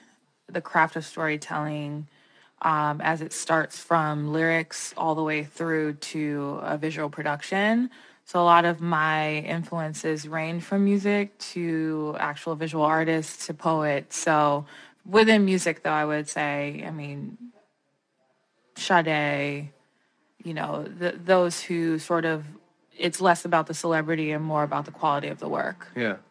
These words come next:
Speaker 1: Uh, it's what I, I aspire to be and what I appreciate.
Speaker 2: And, and whe-, and when you look at, at a show, before, be-, wh-, what you did out there was, like, uh, s-, impressive because you were all in red and it was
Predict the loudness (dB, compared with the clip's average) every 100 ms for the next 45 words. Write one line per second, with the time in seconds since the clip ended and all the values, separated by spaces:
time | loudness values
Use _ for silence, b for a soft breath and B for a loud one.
0 | -6 -4 -4 -8 -10 -14 -16 -16 -20 -16
1 | 0 2 4 2 0 -4 -4 -2 -2 -4
2 | 2 4 4 0 -6 -8 -6 -6 -6 -6
3 | -6 -6 -8 -12 -10 -10 -10 -14 _ _
4 | _ _ _ _ _ _ -12 -10 -10 -10
5 | -10 -10 -8 -6 -4 -4 -6 -6 -8 -10
6 | -8 -6 -6 -6 -2 6 6 6 2 -4
7 | -8 -10 -14 -14 -12 -10 -6 -8 -6 -2
8 | -2 0 -4 0 2 2 0 -4 -6 -8
9 | -18 _ -18 -18 -20 -20 _ _ _ _
10 | _ _ _ _ _ _ -16 -6 2 2
11 | 2 -2 -2 -6 -12 -8 -4 -2 0 0
12 | 0 -2 -2 0 2 2 0 -2 -8 -10
13 | -10 -12